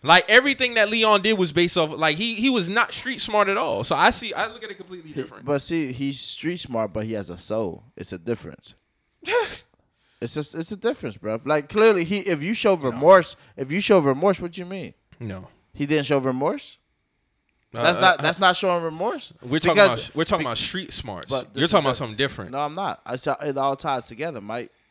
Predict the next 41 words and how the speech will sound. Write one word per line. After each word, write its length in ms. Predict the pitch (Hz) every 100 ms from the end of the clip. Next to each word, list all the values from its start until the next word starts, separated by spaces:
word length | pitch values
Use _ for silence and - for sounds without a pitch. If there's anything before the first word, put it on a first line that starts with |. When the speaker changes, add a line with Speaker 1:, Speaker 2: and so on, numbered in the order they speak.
| _
Speaker 2:
Because 260 | 127 127 135
at 140 | 139
the 80 | 131
end 120 | 147 143
of 60 |
the 120 | 127
day, 180 | 117 156
yes, 320 | 123 131 143
the 140 | 127 120
street 420 | - 147 143 127
smart, 500 | - 139 135 127 117
the, 240 | 117 120 110
the 240 | 120 123 - _ _ 151
intellect 500 | 139 135 123 135 -
of 260 | 123 113 104 104 - -
who 140 | 165
Leon 800 | 143 123 123 143 139 131 127 113 107 110
we 120 | 120 _
thought 320 | - 196 196
really 240 | 113 123 117
was, 260 | 120 131
but 220 | 123 135 110
till, 300 | 156 131 - _
till 180 | - 147
they 120 | 135
broke 360 | 139 107 147 - 110 110 _ -
the, 120 | 123
the 20 | 123 143
nigga 180 | 131
down 380 | 104 147 165 135 - - _
to 100 | 127
really 200 | 135 135
show 260 | 117 156 135
who 180 | 135 120
Leon 420 | 131 135 127 123
really 180 | 127 120
was, 280 | 143 180 135
he's 220 | 151 131
not 380 | 117 165 143 98
that 240 | 143 135
nigga. 340 | 147 208 101